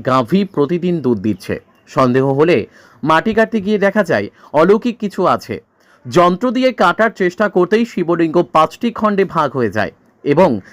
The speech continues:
তারপর রাতেই স্বপ্নাদেশ পান গ্রামের মানুষজন। আদেশ ছিল, "আর খোঁজো না,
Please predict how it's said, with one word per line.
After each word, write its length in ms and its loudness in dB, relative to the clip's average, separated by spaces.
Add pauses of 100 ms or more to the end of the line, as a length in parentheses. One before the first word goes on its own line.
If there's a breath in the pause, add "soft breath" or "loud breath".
(120 loud breath)
তারপর 380 2
রাতেই 300 0
স্বপ্নাদেশ 560 -4
পান 240 -2
গ্রামের 360 -2
মানুষজন। 540 0 (400 loud breath)
আদেশ 380 0
ছিল, 280 -4 (260)
"আর 200 2
খোঁজো 400 -2
না, 220 -2